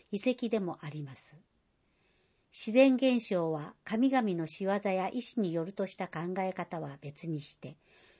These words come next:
その心情の根底にあるのは、自然を克服することではなく、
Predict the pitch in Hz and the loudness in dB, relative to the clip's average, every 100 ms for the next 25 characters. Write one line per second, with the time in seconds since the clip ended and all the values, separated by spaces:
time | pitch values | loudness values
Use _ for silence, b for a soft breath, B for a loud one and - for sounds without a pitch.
0 | _ 214 202 220 214 226 233 247 233 226 | _ 2 4 2 0 0 2 4 4 4
1 | 220 220 226 226 226 220 220 214 208 165 | 0 0 -2 2 2 2 0 0 -2 -4
2 | 160 151 - b b b b - 226 269 | -6 -10 -16 b b b b -6 4 6
3 | 277 262 240 240 220 262 254 254 254 - | 8 6 4 4 0 2 2 2 -2 -2
4 | 220 233 220 226 220 165 151 151 147 - | -2 0 0 2 2 -2 -4 -8 -10 -16